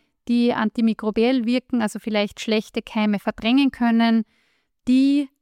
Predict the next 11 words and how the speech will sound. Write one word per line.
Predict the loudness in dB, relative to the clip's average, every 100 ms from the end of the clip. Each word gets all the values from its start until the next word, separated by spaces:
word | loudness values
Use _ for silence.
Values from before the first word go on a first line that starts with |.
| _
sich | -12 -8 -8 -6
eventuell, | -2 2 2 0 -2 0 -2
wir | -4
wissen | -6 -4 -4
das | -2 -2
nicht, | -2 -4
aber | -6 -6
vielleicht | -4 -2 -2 -2 -4
auch | -4
ansiedeln | 0 0 0 -2 -2 -2
können | 0 2 2 2 0